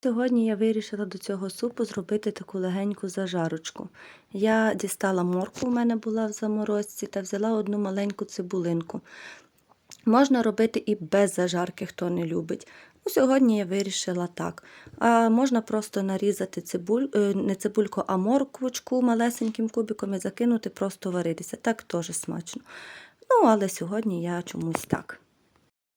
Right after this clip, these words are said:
Для цього супу рибного із рибою я завжди зазвичай використовую саме скумбрію.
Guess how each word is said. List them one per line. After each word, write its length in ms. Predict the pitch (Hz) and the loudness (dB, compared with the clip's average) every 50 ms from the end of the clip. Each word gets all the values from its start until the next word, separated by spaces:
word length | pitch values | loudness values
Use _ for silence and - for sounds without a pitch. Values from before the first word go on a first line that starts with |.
| _ _ _ _ _ _ _ _ _ _ _ _ _ _ _ _ _ _ - - - _ _ - | _ _ _ _ _ _ _ _ _ _ _ _ _ _ _ _ _ _ -20 -20 -20 _ _ -4
Для 180 | 233 220 233 220 | -2 -2 -2 -2
цього 360 | - - 254 254 254 247 226 | -2 0 0 0 0 -2 -4
супу 420 | - - - 269 294 - - 254 | -4 -2 -2 -2 -2 -2 -2 -2
рибного 500 | 220 202 196 185 - 196 190 185 175 - - | -2 -2 -4 -4 -6 -6 -8 -6 -8 -6 -6
із 200 | 208 185 - 180 | -6 -6 -6 -4
рибою 380 | 180 180 170 175 185 175 185 | -4 -4 -6 -6 -6 -4 -4
я 200 | 185 208 233 247 | -2 -2 -2 -2
завжди 380 | 240 247 220 208 185 226 226 220 | -2 -4 -4 -2 0 0 0 0
зазвичай 580 | 208 208 196 - - 202 202 - - 196 190 | 0 -4 -6 -4 -4 -6 -4 -4 -4 -2 -2
використовую 960 | 165 180 180 - 190 185 185 190 - - - - 214 233 233 233 233 220 214 202 | -4 -6 -6 -6 -6 -6 -6 -6 -10 -10 -6 -4 -2 -2 0 0 0 0 0 -2
саме 400 | - - - 196 202 202 196 190 | -4 -6 -4 -4 -4 -2 -4 -6
скумбрію. 760 | 185 - - - - 190 180 170 160 - 160 156 143 156 170 | -6 -10 -10 -8 -4 -2 -2 -2 -4 -4 -6 -6 -6 -6 -10